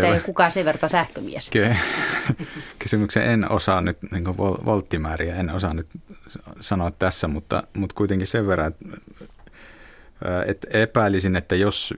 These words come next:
Speaker 2: jos se jännite olisi siinä voimistunut, niin sitten varmaan jossain vaiheessa niitä elmontulia olisi siinä alkanut näkyä. Eli, eli epäilin kyllä, että siinä on ollut otollinen tilanne niillä,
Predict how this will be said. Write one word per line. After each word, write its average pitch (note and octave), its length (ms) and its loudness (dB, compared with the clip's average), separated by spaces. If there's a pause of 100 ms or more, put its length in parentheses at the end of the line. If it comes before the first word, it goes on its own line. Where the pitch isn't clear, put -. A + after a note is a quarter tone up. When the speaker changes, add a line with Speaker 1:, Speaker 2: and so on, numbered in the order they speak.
Speaker 2:
jos G2+ 180 0
se G#2 60 4
jännite G2+ 420 2
olisi E2 140 0
siinä F#2 200 0
voimistunut, F2 680 0
niin E2+ 140 -6
sitten - 320 -6 (520)
varmaan F2+ 320 -2
jossain F2 340 -2
vaiheessa F2+ 440 -4
niitä - 280 -8 (300)
elmontulia E2 600 -4
olisi - 140 -6
siinä F#2 180 -6
alkanut F#2 360 -6
näkyä. E2+ 480 -6
Eli, - 240 -10 (420)
eli E2 100 -4
epäilin E2 400 -2
kyllä, D#2+ 240 -2
että E2 120 -6
siinä E2+ 180 -4
on F2 60 -4
ollut F2 240 -4
otollinen F#2 480 -2
tilanne D#2 400 -2
niillä, - 300 -8